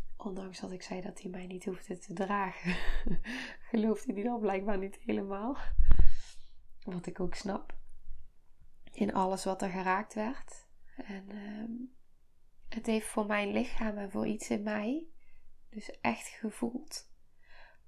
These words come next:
alsof ik werd aangevallen. Ik werd opengesneden en mijn baby werd uit mijn buik gehaald.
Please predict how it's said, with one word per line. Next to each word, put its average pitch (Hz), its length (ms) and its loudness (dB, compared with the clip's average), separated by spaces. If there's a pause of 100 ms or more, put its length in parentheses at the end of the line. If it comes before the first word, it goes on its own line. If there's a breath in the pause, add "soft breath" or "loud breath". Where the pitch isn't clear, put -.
alsof - 440 -12
ik - 260 -16
werd - 280 -18
aangevallen. 226 800 -12 (2000 loud breath)
Ik - 140 -12
werd 208 280 -14
opengesneden 214 920 -8 (280)
en - 160 -20
mijn 220 200 -10
baby 208 300 -10
werd - 260 -18
uit 214 180 -14
mijn 214 160 -14
buik 214 260 -16
gehaald. - 560 -18